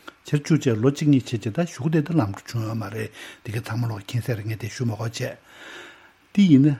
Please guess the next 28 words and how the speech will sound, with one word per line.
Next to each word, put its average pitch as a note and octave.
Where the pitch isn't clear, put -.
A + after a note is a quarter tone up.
패진 G3
예미후다 A#2+
조침부 B2+
열성도 G2+
가린스는 D3
내둔 A2+
니수든데 A#2
탁조 D3
제알이야. G#2+
야나 A2+
탑조 A2+
직주 G#2
내공 G#2
개체 -
고가래. A2+
디급대 B2+
있는 A2
예민후 A2+
탑조 A#2
직주기 G#2
구리 B2
조절에 A2+
딘데 B2
순간 A#2
예민후기 A#2+
명들레 B2
모든다 A2+
잡조면은 C3+